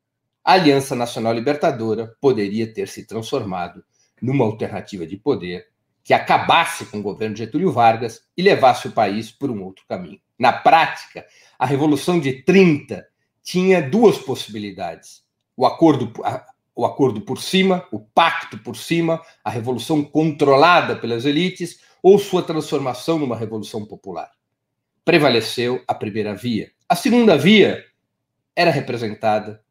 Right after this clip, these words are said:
por Luiz Carlos Prestes e os comunistas, que foram derrotados em trinta e cinco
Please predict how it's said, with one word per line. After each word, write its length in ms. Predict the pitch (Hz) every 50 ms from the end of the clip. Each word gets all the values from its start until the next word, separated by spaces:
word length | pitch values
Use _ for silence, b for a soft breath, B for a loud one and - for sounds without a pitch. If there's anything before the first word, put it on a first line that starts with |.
| _ _ _
por 200 | - - - -
Luiz 180 | 113 131 135 -
Carlos 380 | - 131 117 107 113 113 -
Prestes 640 | - - 98 98 101 101 - - - - - - -
e 80 | - 110
os 80 | 104 -
comunistas, 800 | - 107 101 113 120 139 160 151 - - - - - - b b b b b b b _
que 100 | 160 143
foram 460 | - - 151 156 156 156 151 139 110
derrotados 800 | 98 127 123 135 120 - - _ 180 180 170 156 - 104 92 110
em 80 | 110
trinta 280 | 107 113 113 123 120 147
e 60 | 139
cinco 500 | 139 - - 143 143 143 139 - - 175